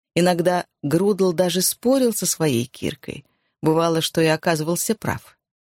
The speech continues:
Они очень любили друг друга. Грудл заботился о Кирке как о родной дочери,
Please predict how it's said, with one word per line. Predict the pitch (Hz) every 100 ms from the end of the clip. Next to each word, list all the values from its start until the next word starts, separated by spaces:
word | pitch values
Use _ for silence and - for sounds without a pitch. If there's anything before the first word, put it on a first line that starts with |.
| _ _ _ -
Они | 147 143 -
очень | 160 - 151 _
любили | 156 160 139 147 113
друг | - 104 117
друга. | - - - - _ _ _ _ _ _ _
Грудл | - 185 220 185 185
заботился | 185 165 180 208 185 170 165
о | 156
Кирке | - 180 196 - 156
как | - 156
о | 165
родной | 160 147 180 196
дочери, | 175 175 - - 117